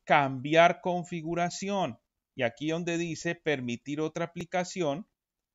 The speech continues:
van, se les va a abrir este, este recuadro y van a buscar la ruta donde dice examinar. Por ejemplo, voy a colocar una, voy a ir aquí a mi, a mi unidad C,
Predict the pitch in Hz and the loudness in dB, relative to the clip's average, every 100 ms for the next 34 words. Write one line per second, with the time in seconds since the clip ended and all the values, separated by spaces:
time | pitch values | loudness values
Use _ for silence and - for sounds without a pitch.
0 | _ _ _ _ 127 131 123 143 123 110 | _ _ _ _ 2 2 0 0 0 2
1 | 127 135 135 131 - 147 - 117 - 135 | 2 4 0 -4 -4 -6 -4 -6 -4 -4
2 | 156 160 180 151 151 180 127 120 139 123 | -4 0 4 4 4 0 2 4 2 0
3 | - 113 110 131 139 151 160 - 139 123 | -4 -2 0 0 0 0 -4 0 0 0
4 | 113 113 120 127 147 - 143 156 - - | -2 -2 -2 -2 -4 -2 0 0 -2 -6
5 | 147 147 147 156 143 - _ _ _ _ | -6 -6 -2 2 2 0 _ _ _ _
6 | _ _ 190 202 269 220 - 110 - - | _ _ 4 6 6 4 2 -2 -2 -4
7 | 156 220 262 233 156 - 147 175 151 117 | -2 0 0 0 -2 2 2 4 0 -2
8 | 190 - _ _ _ _ _ _ _ - | -4 -10 _ _ _ _ _ _ _ -16
9 | 117 127 147 151 151 147 151 147 151 147 | -4 2 4 6 6 6 4 4 2 -6
10 | 127 - 117 117 117 110 110 131 135 165 | -4 0 0 0 -2 0 2 2 0 -4
11 | 135 | -4